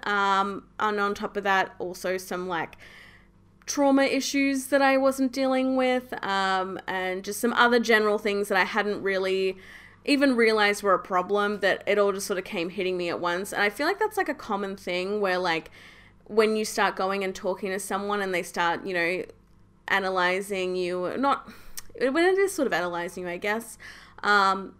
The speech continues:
they sort of, you know, they pick up what you're putting down and can say, like, "Hey, this is why you're doing what you're doing." Um, and I feel like for a lot of people, you have this sudden realization of, like, "Oh my God, I'm so much worse than I thought," or, like, "There's so much more going on than I thought."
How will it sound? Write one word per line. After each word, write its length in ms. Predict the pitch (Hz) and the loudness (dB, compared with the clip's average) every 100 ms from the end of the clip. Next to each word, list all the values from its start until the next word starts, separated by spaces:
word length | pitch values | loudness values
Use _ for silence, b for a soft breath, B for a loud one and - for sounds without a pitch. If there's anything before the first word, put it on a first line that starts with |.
| - | -6
they 160 | 247 | -2
sort 200 | 240 302 | 0 0
of, 140 | 277 233 | 0 0
you 100 | 233 | 0
know, 180 | 196 196 | 2 0
they 140 | 208 | -2
pick 180 | 214 247 | -4 -4
up 140 | 247 240 | -4 -2
what 100 | 185 | -2
you're 100 | 208 | -2
putting 320 | 214 202 190 | -2 -2 -2
down 400 | 196 190 180 175 | 0 2 2 2
and 220 | - 175 | -2 -4
can 140 | 196 | -6
say, 220 | 180 180 180 | -6 -6 -6
like, 180 | 165 | -6
"Hey, 200 | - 220 | -6 -4
this 180 | 185 196 | -2 -4
is 140 | 208 208 | -6 -4
why 140 | 180 | -2
you're 140 | 180 | -2
doing 260 | 185 190 180 | -4 -6 -6
what 120 | 185 | -6
you're 140 | 156 180 | -6 -4
doing." 640 | 233 269 196 175 175 196 B B B - | -2 -2 -2 -4 -6 -10 B B B -8
Um, 420 | 190 185 180 180 - | -4 0 0 -2 -4
and 340 | - 185 185 185 | -2 2 2 0
I 80 | - | -2
feel 200 | - 302 | 0 0
like 160 | 359 | 0
for 260 | - 302 277 | -2 0 2
a 120 | - | 2
lot 180 | 190 185 | 0 -2
of 60 | 202 | -4
people, 420 | 202 170 233 247 | -6 -4 -4 -4
you 120 | 202 | -4
have 180 | 190 180 | -4 -4
this 140 | 185 | -6
sudden 260 | - 180 185 | -4 -4 -2
realization 440 | 180 175 196 190 | -4 -4 -8 -10
of, 60 | 185 | -10
like, 120 | 175 | -8
"Oh 100 | 196 | -6
my 160 | 196 190 | -4 -6
God, 300 | 180 185 175 | -4 -2 -2
I'm 160 | 165 180 | -4 -8
so 240 | - 180 | -8 -8
much 280 | 175 - - | -8 -10 -8
worse 300 | 180 170 175 | -6 -6 -6
than 140 | 180 | -8
I 100 | 170 | -8
thought," 340 | 175 185 160 160 | -8 -6 -6 -6
or, 60 | |
like, 200 | 165 165 | -6 -8
"There's 120 | 185 | -10
so 160 | - 190 | -10 -8
much 220 | 180 165 | -8 -8
more 140 | 180 175 | -10 -8
going 260 | 175 180 | -8 -8
on 120 | 180 | -8
than 100 | 175 | -8
I 100 | 170 | -10
thought." 380 | 180 185 170 160 | -8 -6 -6 -8